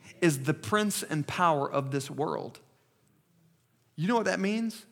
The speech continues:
The prince and power of the air. Excuse me, the prince and power of the air. I believe he's talking about technology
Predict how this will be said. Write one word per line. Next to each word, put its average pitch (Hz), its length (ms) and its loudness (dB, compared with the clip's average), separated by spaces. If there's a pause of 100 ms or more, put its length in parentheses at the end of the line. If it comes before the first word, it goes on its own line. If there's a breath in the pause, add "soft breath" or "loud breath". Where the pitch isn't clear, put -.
The 143 80 0
prince 190 340 0
and 160 200 -2
power 175 360 6
of 151 140 2
the 151 200 0
air. 123 340 -2 (560)
Excuse 127 420 -2
me, 113 120 -8
the 131 120 -6
prince 147 280 -2
and 139 100 -2
power 139 220 4
of 135 100 0
the 131 100 -6
air. 123 300 -8 (460 soft breath)
I 165 100 10
believe 202 400 6
he's 160 140 2
talking 175 340 2
about 139 240 6
technology 147 920 0